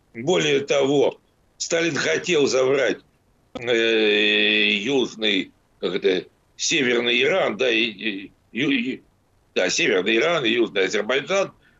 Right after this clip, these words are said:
э, и присоединить его к советскому Азербайджану,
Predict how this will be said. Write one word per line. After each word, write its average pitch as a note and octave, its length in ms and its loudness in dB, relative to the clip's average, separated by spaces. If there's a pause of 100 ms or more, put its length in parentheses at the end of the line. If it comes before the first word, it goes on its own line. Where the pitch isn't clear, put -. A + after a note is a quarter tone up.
(180)
э, C3 260 2
и C3+ 40 -2
присоединить D3+ 580 -4
его A#2+ 200 2
к - 180 -12
советскому B2+ 600 0
Азербайджану, C3+ 880 0